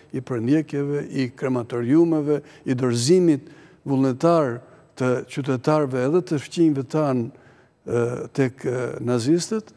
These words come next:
populli shqiptar i mbrojti ata. Dhe ajo përbën një trashëgimi të mrekullueshme, për të cilën unë, me që kam pas fatin e madh punoj në shërbimin diplomatik,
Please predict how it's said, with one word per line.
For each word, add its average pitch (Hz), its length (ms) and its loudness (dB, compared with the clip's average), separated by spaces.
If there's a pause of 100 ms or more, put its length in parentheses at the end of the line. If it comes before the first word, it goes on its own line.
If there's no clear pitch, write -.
(200)
populli 175 280 -2
shqiptar 139 440 -6
i 131 40 -2
mbrojti 123 400 0
ata. 117 340 -12
Dhe 123 100 -4
ajo 139 280 -4 (320)
përbën 127 360 -4
një 120 240 -4
trashëgimi 120 460 -6
të 123 100 -10
mrekullueshme, 120 500 -10
për 123 140 -10
të - 100 -16
cilën 120 260 -6 (400)
unë, 131 320 -2 (140)
me 131 100 -10
që 120 140 -16
kam 113 140 -12
pas 127 220 -10
fatin 120 300 -10
e 117 80 -4
madh 117 160 -6
punoj 123 280 -10
në 113 120 -10
shërbimin 123 400 -6
diplomatik, 120 560 -10